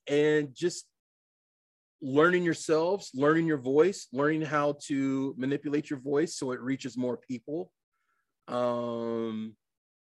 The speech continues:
yeah, you guys got a great thing going, you know, and, uh, keep doing it.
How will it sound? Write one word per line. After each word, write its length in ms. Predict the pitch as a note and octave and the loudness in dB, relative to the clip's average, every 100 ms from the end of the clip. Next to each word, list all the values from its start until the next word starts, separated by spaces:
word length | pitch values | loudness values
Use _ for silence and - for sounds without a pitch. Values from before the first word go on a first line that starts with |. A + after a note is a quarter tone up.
| _ _ _ _ _ _ _ _ _ _ - | _ _ _ _ _ _ _ _ _ _ -6
yeah, 200 | D3+ F#3+ | 0 2
you 160 | D3 D#3+ | 0 0
guys 200 | G3 G3 | 0 0
got 120 | F#3+ | -4
a 60 | |
great 260 | D#3 E3+ E3+ | -4 -4 -4
thing 160 | F3 E3 | -6 -4
going, 340 | D3+ G3 C3 - _ | -2 -4 -6 -10 _
you 120 | - | -6
know, 260 | A2 C#3+ - _ _ _ _ _ _ _ - | -4 -4 -10 _ _ _ _ _ _ _ -4
and, 360 | A#2 A#2 A#2+ A#2+ | 0 0 0 0
uh, 420 | A#2+ A#2 A#2 A2+ A2+ | 0 0 -2 -4 -8
keep 240 | - C3+ A#2+ | -4 -2 4
doing 220 | A#2+ C#3 | 4 6
it. 200 | E3+ | 2